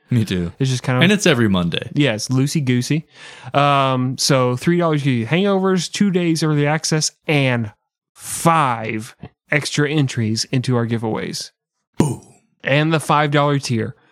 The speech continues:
Speaker 2: The five dollar tier gets you all that stuff and ten entries into our giveaways, and it really shows that you love us.
Speaker 1: And I will give you unlimited titty pics.
Speaker 2: Oh, so many titty pics with the tassel.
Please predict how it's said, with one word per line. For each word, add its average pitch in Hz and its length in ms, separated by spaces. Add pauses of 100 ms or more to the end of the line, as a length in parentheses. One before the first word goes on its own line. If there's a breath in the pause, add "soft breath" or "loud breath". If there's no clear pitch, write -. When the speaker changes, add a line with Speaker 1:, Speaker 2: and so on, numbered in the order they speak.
(160)
Speaker 2:
The 123 100
five 135 340
dollar 143 240
tier 135 320
gets 120 280
you 117 80 (100)
all 156 240
that 147 200
stuff 123 440
and 113 320
ten 175 400
entries 127 640
into 135 260
our 120 100
giveaways, 120 680
and 127 120
it 123 100 (100)
really 147 220
shows 120 440
that - 120
you 135 240
love - 300
us. - 340
Speaker 1:
And 110 140
I 110 100
will 107 160
give 101 220
you 90 220
unlimited 98 640
titty 90 260
pics. - 520
Speaker 2:
Oh, 135 300
so 127 400
many 110 260
titty 107 300
pics - 400
with 120 100
the 113 100
tassel. 139 640